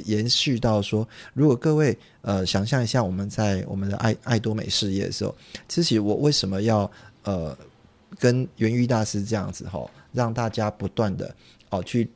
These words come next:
练习挑战这种事情哈，其实就是在让我的团队哈做一种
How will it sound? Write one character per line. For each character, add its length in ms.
练 240
习 340
挑 320
战 240
这 120
种 200
事 200
情 220
哈， 180
其 140
实 180
就 100
是 220
在 200
让 220
我 60
的 100
团 240
队 100
哈 220
做 180
一 60
种 180